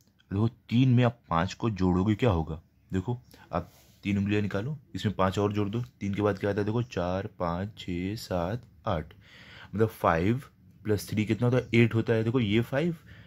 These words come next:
फिर देखो ये थ्री है, फ़ाइव के बाद, फ़ाइव के बाद क्या आता है? सिक्स, सेवन, एट, मतलब फ़ाइव प्लस थ्री क्या होता है?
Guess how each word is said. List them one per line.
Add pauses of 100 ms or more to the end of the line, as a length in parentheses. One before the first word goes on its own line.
(160)
फिर
देखो
ये
थ्री
है, (260)
फ़ाइव
के
बाद, (360)
फ़ाइव
के
बाद
क्या
आता
है?
सिक्स,
सेवन,
एट,
मतलब
फ़ाइव (100)
प्लस
थ्री
क्या
होता
है?